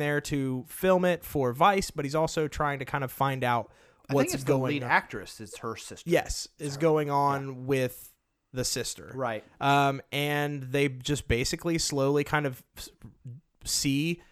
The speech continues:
Speaker 1: exactly like the Heaven's Gate, you know,
Speaker 2: Mm-hmm.
Speaker 1: kind of stuff. They see, um, they see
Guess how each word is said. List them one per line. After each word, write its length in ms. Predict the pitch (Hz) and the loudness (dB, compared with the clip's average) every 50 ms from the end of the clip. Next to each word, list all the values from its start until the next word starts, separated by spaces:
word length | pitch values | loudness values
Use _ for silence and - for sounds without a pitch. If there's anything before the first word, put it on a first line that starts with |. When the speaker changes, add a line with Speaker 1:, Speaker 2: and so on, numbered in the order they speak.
| _ _ _ | _ _ _
Speaker 1:
exactly 800 | - 117 110 117 127 127 170 185 - 190 175 170 170 170 165 143 - | -8 -6 -2 2 4 6 6 6 4 4 4 4 4 2 0 -4 -2
like 340 | 143 131 139 147 143 - - | 0 2 4 4 2 2 0
the 180 | 139 139 131 | 0 0 2
Heaven's 380 | - - 147 139 151 147 135 131 | 4 4 2 2 2 -2 -2 0
Gate, 340 | 127 123 131 147 156 - _ _ _ _ _ _ _ _ - | 0 0 0 0 -2 -8 _ _ _ _ _ _ _ _ -4
you 120 | 135 143 | 0 0
know, 100 | 135 127 123 | 2 0 0
Speaker 2:
Mm-hmm. 80 | 123 | 0
Speaker 1:
kind 160 | - 139 135 139 | 0 0 0 0
of 80 | 135 | 0
stuff. 440 | - - - 175 180 165 151 - - - - _ _ _ _ _ - | 0 2 4 4 4 4 2 0 -6 -20 -20 _ _ _ _ _ -2
They 200 | 131 143 151 147 | 2 2 2 2
see, 720 | - - - - 160 156 156 156 160 165 170 170 175 175 _ _ _ _ _ _ _ - | 2 0 0 0 0 0 0 -2 -2 -2 -2 -4 -6 -8 _ _ _ _ _ _ _ -4
um, 760 | 139 139 139 135 135 131 131 131 131 127 127 123 127 127 131 - _ _ _ _ _ _ _ _ _ _ _ _ _ _ _ _ _ _ _ _ _ _ - | -2 0 2 2 2 2 2 2 0 0 -2 -4 -6 -10 -14 -18 _ _ _ _ _ _ _ _ _ _ _ _ _ _ _ _ _ _ _ _ _ _ -4
they 140 | 147 156 147 | -2 0 0
see 800 | - - - - - 175 175 180 180 180 180 185 180 151 - | 0 0 0 0 0 0 0 0 0 -2 -2 -4 -4 -8 -10